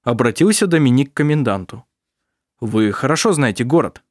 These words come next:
Посодействуйте, пожалуйста, чтоб сюда срочно прислали пастора. Он нам необходим». «Кто-нибудь умирает?» «Нет,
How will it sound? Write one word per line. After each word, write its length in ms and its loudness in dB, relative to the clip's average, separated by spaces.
Посодействуйте, 760 -2
пожалуйста, 520 -4
чтоб 240 -8
сюда 300 -2
срочно 440 -4
прислали 440 -4
пастора. 520 -6
Он 280 2
нам 180 2
необходим». 600 -2
«Кто-нибудь 580 -2
умирает?» 640 -4
«Нет, 400 0